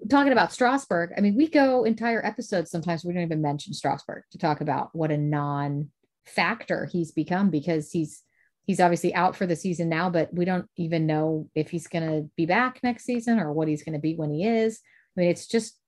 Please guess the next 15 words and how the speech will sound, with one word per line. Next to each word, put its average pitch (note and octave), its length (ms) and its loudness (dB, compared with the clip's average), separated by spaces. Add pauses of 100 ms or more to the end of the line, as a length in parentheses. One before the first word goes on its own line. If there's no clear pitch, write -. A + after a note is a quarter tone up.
(160)
it's - 240 -4
crazy B3 460 0
to F3+ 80 0
think - 460 -4 (640)
how E3+ 420 2
the E3 80 -6
situation E3+ 480 0
with D3 100 -6
Strasburg D3+ 520 -4
has D3+ 200 -6
changed, - 600 -8
and D3 340 -4
how D3+ 480 -4
with E3+ 320 2
it D3+ 220 0